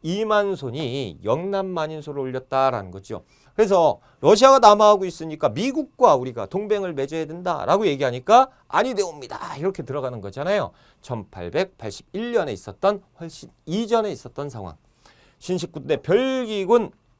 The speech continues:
별기군은 민씨 정권에서 천팔백팔십일 년에 만들죠. 독립기모함은 이것은 개화 담당 기구죠. 그래서 천팔백팔십 년,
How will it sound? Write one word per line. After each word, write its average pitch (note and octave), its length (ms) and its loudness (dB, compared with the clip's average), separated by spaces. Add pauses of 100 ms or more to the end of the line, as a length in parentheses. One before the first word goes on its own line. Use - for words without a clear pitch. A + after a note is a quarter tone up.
(140)
별기군은 A3 760 2
민씨 A3+ 440 -4
정권에서 B2+ 880 -2
천팔백팔십일 E3 840 -8
년에 G3+ 220 -4
만들죠. E2+ 520 -14 (400)
독립기모함은 A3+ 1120 2
이것은 G3 460 -2 (240)
개화 D3 400 2
담당 F#3 680 -4
기구죠. G#2 580 0
그래서 - 180 -10
천팔백팔십 C3 840 -8
년, D3 220 -6